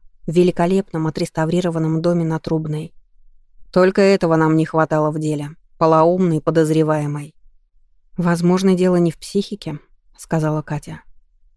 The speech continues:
"Квартира явно принадлежит ее родителям. Интересно, если это правда, что они с Уфимцевым годы не встречались, в чем причина?"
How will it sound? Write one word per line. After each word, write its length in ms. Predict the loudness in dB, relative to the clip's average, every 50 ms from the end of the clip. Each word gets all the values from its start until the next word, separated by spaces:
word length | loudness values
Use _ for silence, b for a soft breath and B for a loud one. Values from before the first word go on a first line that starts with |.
| _ _ _ _ -6
"Квартира 420 | 0 0 0 2 2 2 2 2
явно 380 | 4 4 2 2 2 2 0 0
принадлежит 580 | 0 0 0 0 0 0 -2 -2 -2 -4 -2
ее 200 | -2 -2 -2 -2
родителям. 640 | -2 -2 -2 -4 -4 -6 -6 -8 -10 -10 -10 -12 -14 _ _ _ _ _ _ _ _ _ 0
Интересно, 680 | 2 2 2 2 -2 -4 -4 -6 -6 -10 -14 -14 -14 _ -20 _ _ _ _ _ -20 _ _ _
если 380 | -4 0 0 0 0 0 0 -2
это 160 | 0 0 -4
правда, 320 | -4 -2 -2 -2 -2 -2
что 180 | -4 -2 -2 0
они 180 | 2 2 0 0
с 100 | -2 -6
Уфимцевым 680 | -6 -2 0 0 0 0 -2 -2 -2 0 0 0 0
годы 260 | 2 2 2 2 2
не 100 | 0 -2
встречались, 680 | -2 -4 -6 -6 -6 -4 -4 -4 -4 -4 -6 -10 -16 -14
в 40 |
чем 220 | -6 -2 -2 -2 -2
причина?" 540 | -2 -6 -6 -4 -4 -4 -4 -4 -6 -10